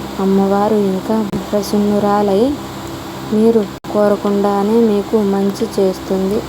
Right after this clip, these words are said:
అన్నారు. ఇదండి వరలక్ష్మి వ్రత కథ. ఇలాంటి వీడియోస్ కోసం మా ఛానల్ని సబ్స్క్రైబ్ చేసుకుని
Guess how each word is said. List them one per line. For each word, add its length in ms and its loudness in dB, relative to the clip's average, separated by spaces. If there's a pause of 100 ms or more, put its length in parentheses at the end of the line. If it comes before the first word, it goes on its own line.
(260)
అన్నారు. 720 -2 (320)
ఇదండి 420 4
వరలక్ష్మి 520 -4
వ్రత 420 -4
కథ. 280 -4 (560)
ఇలాంటి 460 2 (500)
వీడియోస్ 440 2
కోసం 380 0
మా 60 2
ఛానల్ని 480 -4
సబ్స్క్రైబ్ 640 -2
చేసుకుని 480 -2